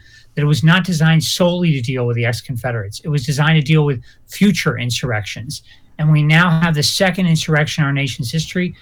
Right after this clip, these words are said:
on January sixth, twenty twenty-one, and it applies to those who took that oath of office and then engaged in insurrection, starting with the insurrectionist in chief, Donald Trump.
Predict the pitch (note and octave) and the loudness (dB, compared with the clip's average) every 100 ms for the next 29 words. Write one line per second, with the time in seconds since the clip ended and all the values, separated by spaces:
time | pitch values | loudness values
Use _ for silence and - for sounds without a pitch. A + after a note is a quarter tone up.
0 | _ _ C3+ C#3+ C3+ D3+ D3+ C#3 - D#3 | _ _ -4 0 2 2 2 0 -2 -4
1 | - D#3+ D3 A#2+ C#3+ C3 B2+ C3+ D3 D3+ | -4 -4 -2 -2 -4 -4 -2 0 0 -2
2 | - _ _ D#3 D3+ A#2+ - F3+ E3+ B2 | -14 _ _ 0 2 0 -4 0 2 2
3 | A#2 C3+ - _ _ - C3 D3+ D#3+ D#3 | -2 -10 -14 _ _ -10 0 4 4 4
4 | D3+ A#2 F#3+ - F3 D#3+ D#3 B2 B2+ C#3+ | 0 -2 -6 -2 2 4 4 0 0 0
5 | C3 D#3 - - - _ - D3 C#3+ C#3+ | 0 -2 -4 -10 -20 _ -4 0 2 2
6 | B2+ D3 D3 D3 C#3 C3 - C#3 B2+ A#2+ | 2 0 0 -2 -4 -6 -4 -4 -4 -4
7 | B2+ A#2 - E3 E3 D#3 B2+ - - - | -6 -4 2 4 4 4 0 -10 -14 -2
8 | D3 D3 E3 D#3+ D#3+ D#3+ D#3+ - C#3 - | -2 2 2 2 4 4 2 -2 -4 -4
9 | D#3 B2 - D3+ A2+ A#2 - - - - | -6 -4 -4 -2 -2 -6 -14 -20 -20 -6
10 | C3 A#2+ A2+ - A#2+ F#2+ | -2 -2 -4 -6 -8 -8